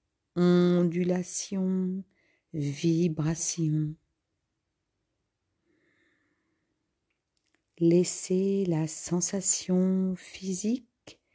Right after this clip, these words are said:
et la tranquillité s'étendre à l'extérieur du corps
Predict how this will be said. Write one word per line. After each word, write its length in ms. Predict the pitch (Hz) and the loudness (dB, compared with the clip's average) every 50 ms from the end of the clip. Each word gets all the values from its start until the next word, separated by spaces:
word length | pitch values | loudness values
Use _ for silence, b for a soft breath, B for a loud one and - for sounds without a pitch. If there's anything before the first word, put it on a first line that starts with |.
| _ _ _ _ _ - | _ _ _ _ _ 0
et 360 | - 185 185 180 180 180 180 | 4 6 6 6 6 6 4
la 200 | 170 170 175 175 | 2 0 -2 -2
tranquillité 1300 | - _ - - - - - 196 196 - - - 220 208 208 208 202 _ _ - - 208 208 226 254 277 - _ _ _ _ _ _ _ _ _ _ _ _ | -4 _ -14 -18 -14 -8 -6 -8 -8 -8 -8 -6 -6 -4 -4 -6 -6 _ _ -6 -2 0 0 0 0 -4 -10 _ _ _ _ _ _ _ _ _ _ _ _
s'étendre 920 | - - - - - - 302 311 - - - 151 147 147 147 151 151 135 143 | -16 -12 -10 -4 2 2 0 0 0 -2 0 2 2 4 2 2 2 0 0
à 100 | 151 143 | -2 -2
l'extérieur 1300 | 139 135 139 190 240 240 - - - - - 247 233 - - - 208 202 202 202 202 202 196 196 190 190 | -2 -2 0 0 -2 -2 -4 -10 -10 -6 -4 -4 -4 -4 -6 -4 0 0 2 2 2 2 0 -2 -4 -6
du 180 | 175 - 190 180 | -6 -6 -8 -10
corps 840 | _ - - 175 160 156 156 151 151 151 147 156 156 - - - | _ -8 -2 0 2 2 2 2 0 0 -2 -4 -6 -10 -14 -20